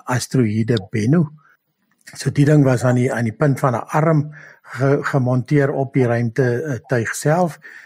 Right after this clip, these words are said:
en, uh, die ruimtetuig het defin-, het, het eintlik 'n, 'n sogenaamde touch and go gedoen. Hy het afgegaan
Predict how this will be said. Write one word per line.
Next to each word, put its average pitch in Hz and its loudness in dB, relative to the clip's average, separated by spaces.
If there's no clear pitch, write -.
en, 117 -2
uh, 110 -4
die 123 -2
ruimtetuig 135 0
het 127 -2
defin-, 113 -2
het, 139 -4
het 123 -8
eintlik 139 0
'n, 139 -6
'n 143 -8
sogenaamde 127 -2
touch 131 -2
and 117 -4
go 123 0
gedoen. 139 0
Hy 123 2
het - -6
afgegaan 131 -2